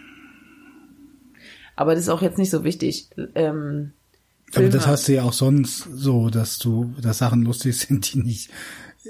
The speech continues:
Speaker 2: in Lust-, als lustig
Speaker 1: Also ich meine, was
Speaker 2: intendiert
Speaker 1: intendiert
Speaker 2: sind.
Speaker 1: ist, weiß man am Ende immer nicht so genau. Also man weiß ja nicht, ne? Aber sind eher so Action-Szenen gewesen. Aber zurück zu den Comi-,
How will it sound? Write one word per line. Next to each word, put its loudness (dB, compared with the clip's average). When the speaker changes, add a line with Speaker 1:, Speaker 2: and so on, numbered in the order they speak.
Speaker 2:
in 2
Lust-, -2
als -4
lustig 0
Speaker 1:
Also 2
ich 4
meine, 2
was 0
Speaker 2:
intendiert 2
Speaker 1:
intendiert 0
Speaker 2:
sind. 2
Speaker 1:
ist, -4
weiß -2
man -4
am -4
Ende 0
immer -2
nicht -4
so -2
genau. 0
Also 0
man -2
weiß 0
ja 2
nicht, 0
ne? 0
Aber -2
sind -8
eher -2
so -6
Action-Szenen -6
gewesen. -6
Aber 0
zurück -6
zu -2
den 0
Comi-, 0